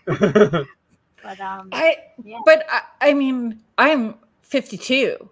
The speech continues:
Speaker 3: and I have a light that I keep on as well too,
Speaker 1: <laughs>
Speaker 3: even though that I'm saying, you know, "Don't touch me, you're not allowed in my room. Like, if you really gotta be here, turn the frickin'
Speaker 2: Yeah.
Speaker 3: coffee on by quarter to five, quarter to six."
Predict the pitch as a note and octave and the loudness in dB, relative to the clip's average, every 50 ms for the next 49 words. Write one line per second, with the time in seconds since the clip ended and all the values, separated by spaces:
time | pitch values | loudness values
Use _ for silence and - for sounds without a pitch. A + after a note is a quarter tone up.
0 | _ _ _ _ _ _ _ _ - - G3+ G#3 G3+ G3 G3 - - - F#3 G#3 | _ _ _ _ _ _ _ _ -6 -2 -2 0 0 -2 -4 -6 -4 0 2 4
1 | A3 A#3+ C4 B3+ A#3 G#3 F#3 F#3 - - F#3 G3 F#3+ F3+ F3+ F#3+ F#3 F3 - - | 4 4 2 0 -2 -4 -4 -6 -8 -6 -4 -4 -4 -2 -2 -2 -4 -4 -6 -8
2 | - F3+ F3 F3+ F3+ F3+ E3+ - - F3+ F3+ F3 - _ _ _ - - F#3 F3+ | -8 -8 -6 -4 -6 -6 -8 -8 -8 -8 -8 -8 -10 _ _ _ -10 -8 -6 -6
3 | F3+ F3+ F3 F3 F3 F3 F3 F3 F3+ - - - G3+ G#3 G3+ G3 F#3 G3 - - | -6 -6 -8 -10 -12 -12 -14 -14 -16 -18 -12 -4 0 2 2 4 2 2 2 0
4 | B3+ B3 A3 G3+ G#3+ A3+ G#3+ A3 G#3+ G3 G#3+ G#3+ A3 G#3+ G#3 G#3 G#3+ F#3+ G3 G3+ | -2 -2 -2 -2 -2 -2 -2 -2 -2 0 0 0 2 2 0 0 0 0 0 -2
5 | G3+ F#3+ F#3+ F#3+ - G3 G3+ A3+ A#3 G#3 F3 F3 F3 F3+ F3 E3+ F3+ F3 F3+ F3+ | -2 -4 -6 -6 -4 -2 -2 -2 -2 -4 -8 -10 -12 -14 -12 -12 -10 -8 -8 -8
6 | F3+ F#3+ F#3+ F3 E3 G3 E3+ F3 E3 - - F3+ E3+ E3+ - G3 F#3+ F#3 F#3 F3 | -8 -8 -8 -8 -8 -8 -8 -8 -8 -6 -6 -6 -6 -6 -10 -10 -10 -10 -8 -8
7 | D#3+ E3 F3 F3 F3 F3 F3 F3 E3 E3+ E3+ E3+ E3+ E3+ F3 F3 F3+ F3+ F3+ F3+ | -8 -8 -8 -6 -6 -6 -6 -6 -8 -10 -10 -10 -12 -12 -10 -10 -8 -8 -8 -8
8 | F3+ F3+ F3+ F3+ F#3+ F#3 F3+ E3+ - F#3+ F3 - F3+ E3+ F3+ F3+ F3+ F#3+ F3 F3+ | -10 -10 -10 -12 -12 -12 -12 -12 -10 -10 -10 -10 -8 -6 -4 -4 -4 -4 -4 -4
9 | F3 F3+ F3 - F3+ F3+ F#3 F3 F#3 F3+ F3+ F3+ - - F#3 F3 F3+ E3+ - F3+ | -6 -6 -6 -8 -8 -8 -6 -6 -4 -4 -4 -6 -6 -8 -10 -8 -8 -10 -10 -10
10 | - F3 E3+ - F3+ F3+ F3+ - F#3+ F#3 F#3 F#3 F#3+ G3 F3+ F3+ F3 E3+ E3 - | -10 -10 -8 -4 -4 -4 -4 -4 -6 -6 -4 -4 -4 -4 -4 -4 -6 -6 -8 -4
11 | - G3 F#3 F#3 F3 F3+ - - F3+ F3+ F3+ G3 F#3+ F#3+ G3 F#3+ G3 _ - G3+ | -2 0 0 0 -2 -6 -4 -4 -2 0 0 2 2 2 0 -2 -4 _ -4 -4
12 | G3 F3+ F3 - - - G3 F#3+ G3 F#3+ - - - - - | -4 -4 -4 -12 -8 -2 2 2 2 2 0 -4 -18 -20 -20